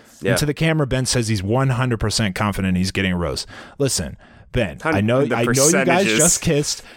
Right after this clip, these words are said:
Speaker 2: It was a hot
Speaker 1: <laughs>
Speaker 2: kiss. It was an unexpected kiss. It, uh, I gasped when I watched that. But she just sent you home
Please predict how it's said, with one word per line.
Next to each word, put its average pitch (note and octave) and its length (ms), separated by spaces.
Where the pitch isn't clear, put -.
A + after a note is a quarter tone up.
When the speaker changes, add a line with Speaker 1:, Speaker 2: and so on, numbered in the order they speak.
Speaker 2:
It A#2 120
was A#2 140
a A#2 80
hot D#3+ 240
Speaker 1:
<laughs> D3+ 40
Speaker 2:
kiss. F3 420
It - 40
was G#2+ 100
an B2+ 80
unexpected D#3+ 640
kiss. D3 400
It, F#2+ 260
uh, G#2+ 640
I B2+ 120
gasped D#3 500
when G#2+ 160
I G2+ 40
watched G2 280
that. C2 240
But C#3 160
she G3+ 200
just D3 540
sent D#3 300
you B2+ 220
home A#2 440